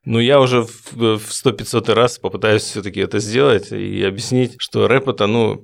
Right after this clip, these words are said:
это жанр музыкальный, а хип-хоп это культура в целом, да?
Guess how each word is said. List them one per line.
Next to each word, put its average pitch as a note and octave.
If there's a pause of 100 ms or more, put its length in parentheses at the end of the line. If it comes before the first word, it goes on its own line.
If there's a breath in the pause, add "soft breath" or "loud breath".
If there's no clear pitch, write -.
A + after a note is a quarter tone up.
это G#2
жанр C3
музыкальный, G2+
а F#2
хип-хоп A2+
это G2
культура A2
в -
целом, G#2
да? G#2